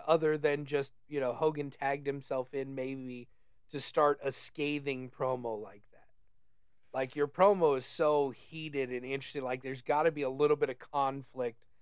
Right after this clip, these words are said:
and a reason to have that promo be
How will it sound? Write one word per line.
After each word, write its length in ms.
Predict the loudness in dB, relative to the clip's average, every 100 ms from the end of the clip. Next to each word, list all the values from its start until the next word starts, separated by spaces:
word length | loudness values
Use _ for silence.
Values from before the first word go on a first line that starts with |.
| -20 -14
and 100 | -2
a 60 | 0
reason 720 | 0 -2 -6 -4 -2 -4 -8 -14 -8
to 80 | -2
have 200 | 2 2
that 220 | 2 0 0
promo 480 | -2 0 -2 -4
be 400 | -6 -10 -10 -12